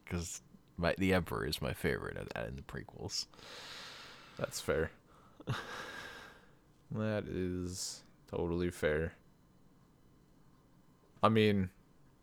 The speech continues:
Speaker 2: <laughs> there's Watto. Episode one.
Speaker 1: Mm-hmm.
Speaker 2: Who doesn't like a
Speaker 1: Yup.
Speaker 2: caricature?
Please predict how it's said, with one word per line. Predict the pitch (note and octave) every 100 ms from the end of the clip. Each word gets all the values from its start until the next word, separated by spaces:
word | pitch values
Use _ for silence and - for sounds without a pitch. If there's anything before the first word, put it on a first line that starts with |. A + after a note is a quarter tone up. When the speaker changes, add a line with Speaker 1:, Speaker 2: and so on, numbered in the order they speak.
| - - - - - - - - - - - - - - -
Speaker 2:
<laughs> | - - - - - - -
there's | A2+ A2
Watto. | G2 G2+ G#2 G2 F#2+ - - - - - - - - - - - - - - - - - - - - - -
Episode | F#2+ G2 - F#2+
one. | F#2+ F#2 F#2+ - - - - - -
Speaker 1:
Mm-hmm. | F#2+ F#2 F#2 G2+ G#2 G#2 - - - - - - - - -
Speaker 2:
Who | A2
doesn't | A#2+ A#2+
like | F#2+ F#2+
a |
Speaker 1:
Yup. | F#2 G2+
Speaker 2:
caricature? | F2 F2+ - F2+ - D2